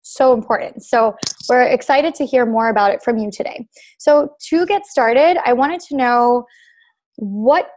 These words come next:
what exactly is the reason why there's this problem and why is it so prevalent in the female population?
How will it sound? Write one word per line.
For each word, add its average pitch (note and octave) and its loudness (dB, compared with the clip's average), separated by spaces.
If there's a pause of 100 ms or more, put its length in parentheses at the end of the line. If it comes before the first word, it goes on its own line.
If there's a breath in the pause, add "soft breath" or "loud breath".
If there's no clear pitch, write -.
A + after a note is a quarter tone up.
(340)
what C4 0
exactly D#4 -2
is C4 2
the A#3 0
reason A#3 -4
why G#3 0
there's G#3 -4
this F#3+ -18
problem A3+ 0
and A#3 -4
why G#3+ 0
is A#3 -4
it A3+ -4
so G3 -2 (460)
prevalent G3+ -2
in G3+ -14
the G3 -12
female G3 -6
population? - -12